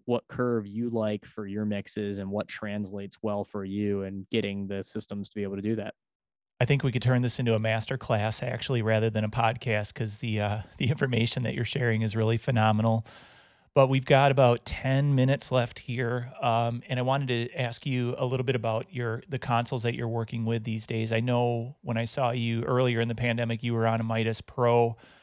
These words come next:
Speaker 2: Are you still carrying Midas, or do you have your eye on anything, uh, different for tours coming up later this year?
Speaker 1: So, uh, a couple, so that's, that's two things. So I own a company. I own an audio company called In Phase Productions.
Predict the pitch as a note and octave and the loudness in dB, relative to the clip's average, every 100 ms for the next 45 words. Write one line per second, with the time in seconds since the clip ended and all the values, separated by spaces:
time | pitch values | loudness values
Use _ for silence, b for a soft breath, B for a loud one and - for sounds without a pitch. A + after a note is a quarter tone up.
0 | B B D3 C3+ - D3+ C3+ C3 C3+ C#3 | B B 0 0 2 4 6 6 2 -2
1 | - - C#3 C3 B2 A#2+ D#3 F3 D3 B2 | -8 0 2 4 2 0 0 -2 -2 0
2 | A#2 A#2 A#2+ A#2+ A2+ G#2 A2+ A2+ A#2 A#2+ | 0 2 0 0 0 0 -2 0 -2 -2
3 | - B2 A#2+ A#2 B2+ - - - B2 A2 | -2 -2 -2 -4 -8 -14 -14 -6 -2 -4
4 | G#2+ - C3 B2+ C#3 C3+ - C3 A2+ A2+ | -6 -8 -4 0 -2 -2 -6 -4 -2 -4
5 | - - C3+ B2 C3 B2 B2+ - B2+ A#2+ | -8 -4 -2 -2 -2 -2 -4 -2 -2 0
6 | A2+ - B2 C3+ D#3+ - _ _ - - | -2 -4 -4 -4 -8 -12 _ _ -6 2
7 | G3 F#3 E3 D#3 C#3+ C3+ B2+ C#3+ F#3 G#3+ | 4 4 4 4 4 4 2 0 0 4
8 | D#3+ B2+ - C3+ C3+ - - B2+ - D#3+ | 2 2 0 2 2 0 -6 -6 -2 0
9 | A2+ - C3+ B2+ C#3 F3+ E3 C3+ D3+ F3+ | 0 2 2 4 2 2 2 0 -2 -4
10 | C3 A2 G#2 A2+ B2 A#2+ A2+ C3 A#2+ G#2+ | -4 -6 -4 -2 0 0 0 0 0 -2
11 | A#2 A2 A2 A2 A2+ G#2+ A2+ - A2 A2 | -4 -4 -4 -4 -4 -4 -4 -4 -6 -6
12 | - A#2 G#2+ G#2+ | -6 -6 -6 -8